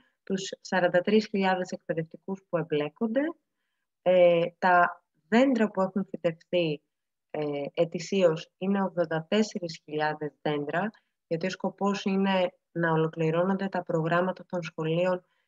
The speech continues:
με μία έστω συμβολική δεντροφύτευση, είτε στην αυλή του σχολείου, ε, είτε κάπου εκεί κοντά. Ε, ο στόχος του δικτύου είναι η εκπαίδευση, ευαισθητοποίηση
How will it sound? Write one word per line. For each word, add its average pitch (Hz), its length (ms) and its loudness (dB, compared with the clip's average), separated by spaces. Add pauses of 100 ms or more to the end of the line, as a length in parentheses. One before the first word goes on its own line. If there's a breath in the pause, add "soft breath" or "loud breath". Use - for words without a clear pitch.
(140)
με 170 180 2
μία 208 360 6
έστω 196 320 -2
συμβολική 170 640 -4
δεντροφύτευση, 185 840 -4 (340 loud breath)
είτε - 180 -4
στην 214 240 0
αυλή 185 320 2
του 226 100 -6
σχολείου, 160 680 0 (400)
ε, 170 260 4 (100)
είτε 202 240 0
κάπου 214 360 0
εκεί 214 200 -2
κοντά. 165 460 0 (3000)
Ε, 165 320 0
ο 175 120 0
στόχος 233 420 2
του 226 140 0
δικτύου 190 420 -2
είναι 185 200 -2
η 180 40 0
εκπαίδευση, 202 640 0
ευαισθητοποίηση 170 960 -4